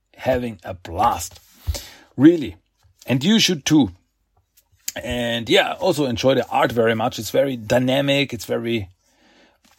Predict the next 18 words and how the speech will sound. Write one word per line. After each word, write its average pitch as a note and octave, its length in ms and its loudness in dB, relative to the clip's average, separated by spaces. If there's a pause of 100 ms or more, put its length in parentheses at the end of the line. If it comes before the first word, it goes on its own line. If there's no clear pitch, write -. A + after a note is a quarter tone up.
action-oriented. C#3+ 1000 0 (1000)
Um, C3 680 -2 (640)
yeah. C3+ 220 -2 (380)
And A#2 160 -10
some - 580 -6
of A#2 80 -6
these G#2+ 140 -6
characters G2+ 400 -8
just - 280 -10
look F2+ 140 -12
so A2+ 440 -4
cool. G#2+ 280 -4
I F#2+ 60 -6
mean, F#2+ 200 -10
Slash A2+ 840 -2
and, G2 260 -12 (580)
uh, G2 440 -8 (260)
Leatherhead, A2+ 800 0